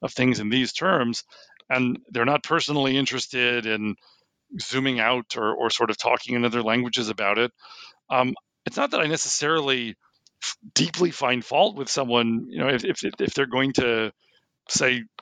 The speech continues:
"This is as far as I wanna go with it." What I just encourage everyone to try to bring to the broader discussion is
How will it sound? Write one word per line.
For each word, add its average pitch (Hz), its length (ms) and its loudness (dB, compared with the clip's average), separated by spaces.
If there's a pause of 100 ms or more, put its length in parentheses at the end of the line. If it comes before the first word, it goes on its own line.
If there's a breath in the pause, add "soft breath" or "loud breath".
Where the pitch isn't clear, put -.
(380)
"This 135 200 4
is 117 100 0
as 113 140 -2
far 127 200 2
as 117 100 0
I 117 80 4
wanna 110 200 0
go 147 180 4
with 147 140 0
it." 104 180 -2 (580 loud breath)
What 143 140 -6
I 156 120 2
just 180 380 -6 (600)
encourage 147 800 0 (840)
everyone 156 440 2
to - 100 -12
try 147 220 -2
to 147 100 -4
bring 107 400 0 (420 soft breath)
to 127 100 -2
the 110 80 2
broader 170 300 2
discussion 117 580 -2
is 147 540 0